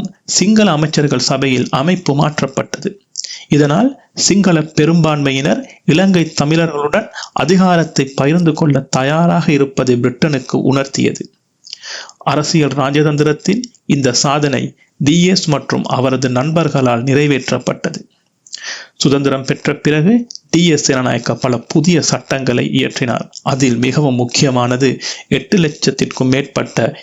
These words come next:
இந்திய வம்சாவளி தமிழர்களை நாடற்றவர்களாக்கியதுதான்.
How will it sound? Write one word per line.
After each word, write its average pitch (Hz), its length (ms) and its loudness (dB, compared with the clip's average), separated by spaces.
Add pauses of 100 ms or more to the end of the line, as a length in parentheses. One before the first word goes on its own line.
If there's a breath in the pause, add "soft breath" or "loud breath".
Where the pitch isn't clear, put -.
(120)
இந்திய 147 400 2
வம்சாவளி 139 720 0
தமிழர்களை 127 580 0 (320 loud breath)
நாடற்றவர்களாக்கியதுதான். 135 1400 0